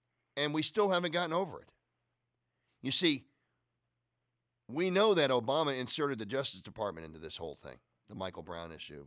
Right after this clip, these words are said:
over there in Ferguson. To later learn that Brown did not have his hands up. As a matter of fact, Brown was attacking the police officer, folks. Remember the story?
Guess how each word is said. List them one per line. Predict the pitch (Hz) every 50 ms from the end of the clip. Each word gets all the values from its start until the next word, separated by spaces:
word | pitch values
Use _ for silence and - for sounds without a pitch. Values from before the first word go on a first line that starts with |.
| -
over | - 85 85
there | 82 78
in | 71
Ferguson. | - - 71 71 73 - - - - _ _ _ _ _ _ _ _ _ _ _ _ _ _ _ _ _ _ _ _ _ _ _ _ _ _ _ _ _ _ _ _ _ _ _ _ _ _ _ _ _ _ _ _ _ _ _ _ _ -
To | 143 139
later | 143 165 185 185 160
learn | 143 135 151 160 160 151 135
that | 131 120 - _ _ _ -
Brown | 104 95 120 143 151 156 151 131
did | 135 135 123
not | 135 147 185 214
have | 202 160 131
his | 110 98 -
hands | 95 98 92 82 - 98
up. | 90 - 113
As | 107 117
a | 143
matter | 165 165 151
of | 131 -
fact, | - 151 151 147 110 92
Brown | 127 131 147 143
was | 131 104 101
attacking | - - 127 131 127 123 127 120 107
the | -
police | - 107 107 107 - -
officer, | 90 76 - - - - -
folks. | - 71 67 64 - - _ _ _ _ _ _ _ _ _ _ _ -
Remember | 92 95 98 92
the | 90
story? | - - 92 90 92 90